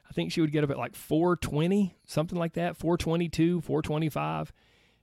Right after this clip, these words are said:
And she would get her workout in and then get cleaned up and get dressed and, and go off to her,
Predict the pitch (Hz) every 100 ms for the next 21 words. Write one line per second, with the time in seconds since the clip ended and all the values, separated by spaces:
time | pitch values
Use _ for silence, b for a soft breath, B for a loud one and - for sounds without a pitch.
0 | - 127 - 139 127 190 208 202 185 180
1 | 180 175 165 147 151 151 - - 185 175
2 | 165 160 143 151 143 143 139 139 131 -
3 | 135 135 123 127 123 - 131 131